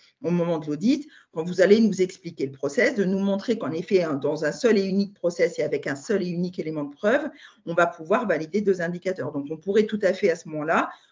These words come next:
se dire au moment de l'audit, vous inqui-, ben, dans ce cas-là, on fait le quatre et le huit de manière cohérente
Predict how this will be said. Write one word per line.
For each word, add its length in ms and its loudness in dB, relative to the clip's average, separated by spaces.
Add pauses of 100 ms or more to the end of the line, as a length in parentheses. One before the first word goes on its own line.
se 140 0
dire 320 2
au 100 10
moment 320 6
de 100 -2
l'audit, 460 -2 (220)
vous 120 -8
inqui-, 180 -8
ben, 320 -2
dans 100 -4
ce 100 -14
cas-là, 260 6
on 60 2
fait 220 2
le 120 0
quatre 280 0
et 40 -4
le 100 -4
huit 340 -2 (240)
de 120 -4
manière 380 -2
cohérente 640 -2